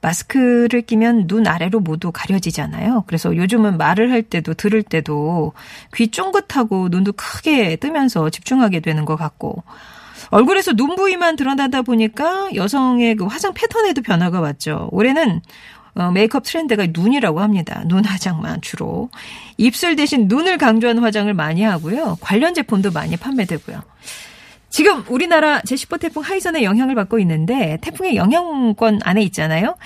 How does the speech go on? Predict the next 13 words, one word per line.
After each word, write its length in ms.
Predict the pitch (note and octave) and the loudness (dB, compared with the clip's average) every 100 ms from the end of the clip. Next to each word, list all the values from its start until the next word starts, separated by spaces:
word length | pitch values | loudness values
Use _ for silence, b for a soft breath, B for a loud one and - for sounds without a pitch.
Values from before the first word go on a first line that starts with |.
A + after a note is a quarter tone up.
| B B | B B
이 80 | F#3+ | -6
태풍의 400 | F#3 F#4+ G4 F#4 | -2 -2 0 -2
중심부에서 880 | - A3+ F#4 F4+ D#4 C#4+ B3+ A#3 C4 | 2 0 0 -4 -4 0 0 2 0
반경 460 | B3 F3 F#3 G3 A3 | -2 -2 0 2 2
십여 280 | - - G#4 | 0 -2 -2
킬로미터를 720 | - E4+ D4 A3 - F#3+ G3 | -2 -2 0 0 0 -2 -2
태풍의 420 | - - F4+ D#4 | -4 -10 -4 0
눈이라고 540 | F3 B3 F4+ D#4+ G#3+ G#3 | 2 2 2 2 2 2
하는데 640 | F3+ D#3 D3 D3 D#3+ D#4+ - B B B B | 0 -2 -4 -4 -4 -6 -10 B B B B
태풍의 420 | - C4+ B3+ A#3+ A#3 | -4 -2 2 2 2
그 100 | G3+ | -2
부릅뜬 540 | - D4+ - C#4+ A#3 | 0 -2 2 2 4
눈 200 | F3+ D#3+ | 2 -2